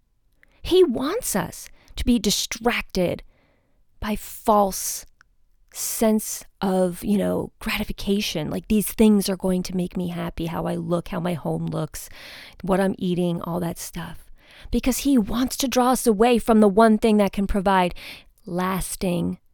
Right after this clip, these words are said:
satisfaction forever. Eternity.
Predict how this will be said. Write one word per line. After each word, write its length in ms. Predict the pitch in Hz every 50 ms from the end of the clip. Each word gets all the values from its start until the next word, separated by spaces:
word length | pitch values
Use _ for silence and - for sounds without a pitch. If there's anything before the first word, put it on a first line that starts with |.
| _ _ _ _ _
satisfaction 1160 | _ - - - - 170 170 170 - - - - - 160 165 - - - - 175 175 180 165 - _ _ _ _ _ _
forever. 1080 | _ - - - - 185 - - - _ - - - - - - - - - - 175 - _ _ _ _ _ _ _ _ _ _ _ _ _ _ _ _ _ _ _ _ _ _ _ _ _ _ _ _ _ _ _ _ _ -
Eternity. 800 | - 180 - - - - 180 165 - - - - - 202 -